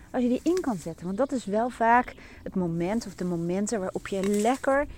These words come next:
in je element bent, in een flow bent. Het gevoel hebt dat je van toegevoegde waarde bent, van betekenis bent. Ehm, je gaat gewoon lekker in een flow. Nou, ik kan nog wel even doorgaan, maar je snapt denk ik wel wat ik bedoel. En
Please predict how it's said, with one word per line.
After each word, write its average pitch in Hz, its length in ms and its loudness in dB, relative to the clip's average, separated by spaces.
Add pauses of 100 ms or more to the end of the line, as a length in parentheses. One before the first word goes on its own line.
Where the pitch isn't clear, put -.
(100)
in 226 100 -6
je 208 120 2
element 208 540 -4
bent, 220 280 -6
in 185 120 -8
een 170 60 -6
flow 226 400 2
bent. 214 480 0 (340)
Het - 140 -16
gevoel 202 260 -4
hebt 185 120 -2
dat 185 140 -4
je 180 60 -10
van 175 120 0
toegevoegde 190 540 -2
waarde 240 380 8
bent, 226 400 6
van 156 120 -4
betekenis 254 560 6
bent. 220 540 8 (460)
Ehm, 170 280 2 (140)
je 185 100 -2
gaat 277 380 2
gewoon 214 360 6
lekker 226 600 8
in 170 80 -2
een 170 60 0
flow. 240 440 6
Nou, 190 140 2
ik - 60 -4
kan 208 120 -4
nog 208 80 0
wel 208 100 4
even 185 140 -2
doorgaan, 226 260 4
maar 214 100 2
je 208 60 -2
snapt 262 240 0
denk 269 120 4
ik 226 60 6
wel 233 160 6
wat 208 140 2
ik 196 80 0
bedoel. 160 480 2 (760)
En 196 440 4